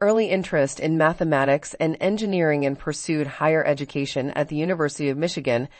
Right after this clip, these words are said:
and the Massachusetts Institute of Technology, M I T. His studies at M I T led to groundbreaking research on Boolean algebra and digital circuit design,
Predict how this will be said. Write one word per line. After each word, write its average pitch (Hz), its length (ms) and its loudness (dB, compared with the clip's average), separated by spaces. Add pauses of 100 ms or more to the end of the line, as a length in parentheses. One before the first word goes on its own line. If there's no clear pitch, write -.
(240)
and 185 120 4
the 180 60 4
Massachusetts 185 840 0
Institute 170 500 -2
of 139 100 -2
Technology, 143 800 -2 (440)
M 240 200 4
I 180 200 2
T. 151 400 -6 (760)
His 320 240 0
studies 202 420 0
at 175 300 -2
M 190 280 2
I 165 300 0
T 156 380 -4
led 160 300 2
to 165 120 -6
groundbreaking 160 640 0
research 147 460 -2
on 139 200 -2
Boolean 196 520 0
algebra 160 520 4 (360)
and 185 180 0
digital 190 380 0
circuit 165 360 -2
design, 135 460 2